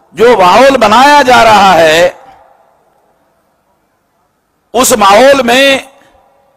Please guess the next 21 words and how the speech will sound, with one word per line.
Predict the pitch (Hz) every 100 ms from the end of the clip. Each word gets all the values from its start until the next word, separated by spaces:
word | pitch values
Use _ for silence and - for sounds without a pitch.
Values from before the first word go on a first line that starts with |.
| _ _ _ _ _ _ -
केवल | 220 262 262
दो | 208 247 277
खाने | 214 247 269
बनाए | 254 247 247 240
जा | 233 226
रहे | 220
हैं, | 208 208 220
एक | 226 196
हिंदू | 165 196 240 247
का, | 254 262
एक | 240 220 214
ब-, | 180 143 - - _ _ _ _ _ _ _ _ _ _ _ -
मुसलमानों | 214 233 220 196 165 131
का। | - 80 - _ _ _ _ _ _ _ _ _ _ -
हिंदू | 226 240
मुसलमान, | 240 226 220 214 220 233
हिंदू | 208 196 196
मुसलमान | 185 180 175 190 220
और | 240 254
हिंदू | 262 277
मुसलमान। | 277 269 277 240 143 -